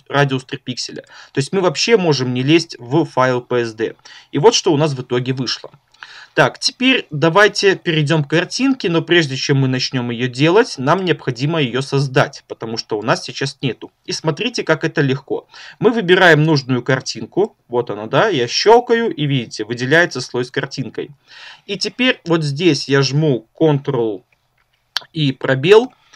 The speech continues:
и вот появляется такое окошко Extract Asset, то есть вырезает нашу картинку. Выбираем его, щелкаем,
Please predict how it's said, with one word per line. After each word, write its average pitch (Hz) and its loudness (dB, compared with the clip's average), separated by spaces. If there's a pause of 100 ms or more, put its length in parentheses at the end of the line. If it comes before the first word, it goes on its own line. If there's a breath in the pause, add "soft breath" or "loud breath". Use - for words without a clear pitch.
(300 soft breath)
и 220 -2
вот 214 2
появляется 156 4
такое 143 2
окошко 131 -4
Extract 170 -2 (100)
Asset, 135 -4 (100)
то - -8
есть - -8
вырезает 147 0
нашу 135 -2
картинку. 127 -10 (300 loud breath)
Выбираем 139 4
его, 151 0
щелкаем, 190 0